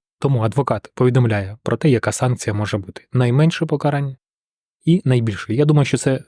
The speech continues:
прям обов'язок адвоката повідомити, що буде, якщо проблемою не займатися. Аналогічно і у лікарів. Лікар повинен повідомити, що буде у його пацієнта,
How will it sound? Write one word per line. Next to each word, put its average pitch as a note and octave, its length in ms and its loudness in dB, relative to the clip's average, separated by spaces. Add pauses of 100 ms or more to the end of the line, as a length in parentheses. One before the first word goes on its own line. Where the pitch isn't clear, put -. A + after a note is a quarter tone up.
(140)
прям B2 240 -2
обов'язок B2 520 0
адвоката A#2 420 -2
повідомити, A#2+ 500 0
що - 180 -8
буде, A#2+ 300 2
якщо A2+ 380 -2
проблемою A2+ 460 2
не A2 80 2
займатися. A2 500 0
Аналогічно B2 460 0
і B2 320 -6
у C3 120 4
лікарів. A#2 380 -2 (800)
Лікар C#3 300 0
повинен C3 320 2
повідомити, B2 480 0
що - 260 -2
буде A#2+ 500 0 (220)
у B2 240 2 (580)
його B2 220 0
пацієнта, A2+ 680 -4